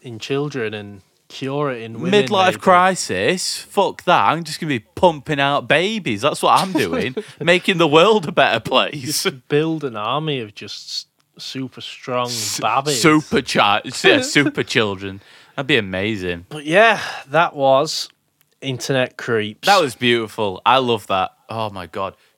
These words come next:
Speaker 2: I love hearing about creeps on the internet because, you know what? It makes me feel better about myself. And
Speaker 1: It does, doesn't it?
Speaker 2: sometimes we need that, especially right now.
Speaker 1: You
Speaker 2: I feel like
Speaker 1: do.
Speaker 2: we need to feel better about ourselves because, you know,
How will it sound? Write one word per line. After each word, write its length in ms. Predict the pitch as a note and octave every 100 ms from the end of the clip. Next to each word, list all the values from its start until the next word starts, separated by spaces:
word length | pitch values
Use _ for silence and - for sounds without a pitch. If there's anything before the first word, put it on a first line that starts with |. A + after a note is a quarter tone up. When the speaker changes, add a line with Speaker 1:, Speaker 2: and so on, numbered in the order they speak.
| -
Speaker 2:
I 140 | E3+
love 200 | F#3+ A3
hearing 280 | A#3+ A#3+ G3+
about 260 | D#3 C3+ G#2+
creeps 260 | C3+ A2+
on 120 | A#2
the 60 | G#2
internet 320 | G2+ - G#2
because, 320 | - C#3+ B2 - -
you 60 | -
know 140 | A3+
what? 240 | G3 D3 -
It 120 | E3+
makes 340 | A3+ A#3 -
me 180 | G#3+ G#3+
feel 380 | F#3 - D3+ A#2+
better 420 | A2+ F#2 F#2 F2+ D2+
about 280 | G2+ G2+ F2
myself. 500 | F#2 G#2 F2+ E2 - - - -
And 320 | - C3 C3+ B2+
Speaker 1:
It 180 | - -
does, 180 | F#3+ E3 -
doesn't 180 | D#3+ C3
it? 40 |
Speaker 2:
sometimes 560 | C3 D4 C4 A3+ F#3+ D#3
we 120 | D#3
need 300 | B2+ G2+ F2+
that, 300 | F2 D#2 - _
especially 440 | - B3+ A3 G3+
right 320 | E3+ D#3+ C3+ B2
now. 200 | A2 G#2
Speaker 1:
You 60 |
Speaker 2:
I 20 | G#2+
feel 140 | E3+
like 100 | D3+
Speaker 1:
do. 40 |
Speaker 2:
we 80 | D3+
need 140 | D3+ C3+
to 80 |
feel 200 | - C#3+
better 340 | A#2 A#2+ G#2+ A2
about 360 | A2 G#2 G#2 F#2+
ourselves 540 | G2 A2 G#2 G#2 - - - - _ _
because, 680 | G#2 - G2 F#2 F2 E2 -
you 80 | G#2+
know, 220 | F2 D#2+